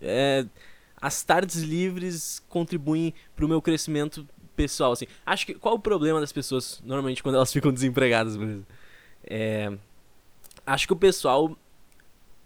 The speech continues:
ah, talvez muitas vezes falte,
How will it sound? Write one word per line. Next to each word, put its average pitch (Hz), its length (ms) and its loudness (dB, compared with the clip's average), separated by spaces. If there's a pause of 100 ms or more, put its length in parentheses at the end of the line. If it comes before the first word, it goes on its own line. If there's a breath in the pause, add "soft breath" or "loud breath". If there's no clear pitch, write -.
(340)
ah, 147 520 -2 (1400 soft breath)
talvez 196 260 2
muitas 233 300 2
vezes 175 320 0
falte, 165 840 2